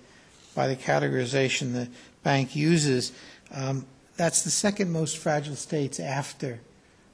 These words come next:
Africa. And I think this is something that sometimes gets lost when we talk about all the success of the region. This is also a region that has some countries that are struggling. And so in addition to the global report on how to be more effective in fragile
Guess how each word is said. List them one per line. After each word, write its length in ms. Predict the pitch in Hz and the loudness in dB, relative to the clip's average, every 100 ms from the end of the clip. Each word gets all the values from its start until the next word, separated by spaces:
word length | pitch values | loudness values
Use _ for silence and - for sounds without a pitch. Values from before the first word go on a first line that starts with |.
| - | -2
Africa. 500 | 139 127 - 127 120 | -2 -2 -8 -10 -10
And 100 | 113 | -8
I 100 | 135 | -4
think 160 | 147 139 | -4 -4
this 100 | 131 | -2
is 80 | |
something 220 | - 143 139 | 0 0 0
that 80 | |
sometimes 460 | - 151 - 139 127 | 2 2 2 0 0
gets 200 | 131 - | -2 0
lost 540 | 143 151 139 127 - - - - - | 4 6 6 4 0 -10 -20 -16 -6
when 100 | 131 | -4
we 80 | 123 | 2
talk 280 | 143 139 | 2 2
about 220 | 143 131 135 | 0 0 0
all 180 | 139 | -2
the 80 | 135 | -2
success 540 | - - - 156 - 143 | -2 0 4 6 4 2
of 80 | |
the 100 | 127 | -4
region. 360 | 123 123 117 117 | -6 -6 -6 -6
This 200 | 127 - | -4 -4
is 100 | 139 | -2
also 300 | 143 135 151 | 0 -2 -2
a 60 | 131 | -4
region 400 | 135 120 127 120 - - - - | -4 -4 -6 -10 -16 -20 -12 -4
that 120 | 123 | 2
has 240 | 143 127 | 2 2
some 160 | - 131 | 0 -2
countries 520 | - 135 - 127 117 | 0 -2 -2 -6 -6
that 120 | 131 | -4
are 140 | 131 131 | -2 -2
struggling. 600 | - - 135 131 113 110 - - - - - - | -2 0 0 0 -8 -10 -18 -20 -18 -18 -10 0
And 180 | 139 - | 2 6
so 220 | 165 156 | 8 8
in 60 | |
addition 440 | 147 147 165 - 147 | 6 6 6 6 2
to 80 | 143 | 0
the 120 | 139 | 0
global 420 | 156 165 180 170 | 6 8 8 6
report 640 | 143 131 - 147 131 127 - - - | 4 0 -2 0 0 -2 -8 -20 -8
on 120 | 135 123 | -4 0
how 200 | 139 147 | 2 2
to 80 | |
be 140 | 143 135 | 2 2
more 220 | 135 135 | 0 0
effective 560 | 127 139 131 - 131 127 | -2 -4 -4 -6 -8 -6
in 140 | 123 | -8
fragile 520 | - 127 127 127 123 | -2 -2 -2 -4 -8